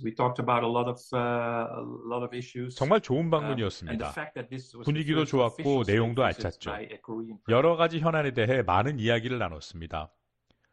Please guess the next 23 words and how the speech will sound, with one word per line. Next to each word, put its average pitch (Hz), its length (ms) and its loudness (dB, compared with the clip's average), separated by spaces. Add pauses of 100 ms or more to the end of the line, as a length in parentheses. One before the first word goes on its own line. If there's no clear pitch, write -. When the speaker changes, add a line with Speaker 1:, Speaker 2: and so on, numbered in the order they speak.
(120)
Speaker 2:
수교 160 380 0
이후 143 260 2
첫 180 240 0
국빈 165 400 -4
방문이라는 123 640 -2
자체가 87 580 -6 (380)
양국 151 300 4
국민 143 340 -6
모두에게 123 500 0
역사적인 120 460 -2
순간이죠. 82 680 -8 (800)
한국과 175 640 2
네덜란드는 139 760 -2 (220)
같은 151 320 -2
생각을 139 380 0
가진 110 260 -4
국가이고 101 800 -6
중견국이며 110 880 -4 (400)
자유민주주의와 139 880 0
법치주의라는 104 800 -4
보편적 135 480 -2
가치를 110 400 -4
옹호하고 95 600 -4